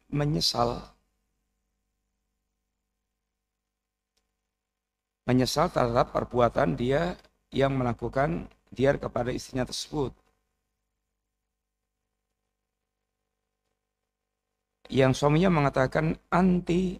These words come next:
alayya ka dhahri ummi." "Anda bagiku seperti punggung ibuku." Ini namanya kalimat dihar, menyamakan punggung istri dengan punggung ibunya yang merupakan kinayah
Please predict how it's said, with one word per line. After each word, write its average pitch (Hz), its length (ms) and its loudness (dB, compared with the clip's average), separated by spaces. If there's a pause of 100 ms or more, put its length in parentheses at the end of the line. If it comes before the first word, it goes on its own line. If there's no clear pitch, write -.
alayya 131 800 0
ka 127 160 2
dhahri 139 480 2 (160)
ummi." 123 480 0 (1400)
"Anda 120 560 2 (160)
bagiku 127 560 0
seperti 147 880 -4
punggung 127 640 0 (240)
ibuku." - 560 -4 (1500)
Ini 139 120 2
namanya 147 320 4
kalimat 123 380 4
dihar, 110 340 0
menyamakan 113 560 0
punggung 117 240 0
istri 147 240 -2
dengan 123 240 0
punggung 113 380 0 (960)
ibunya 123 500 -4 (640)
yang 127 180 0
merupakan 120 400 -2
kinayah 139 640 -2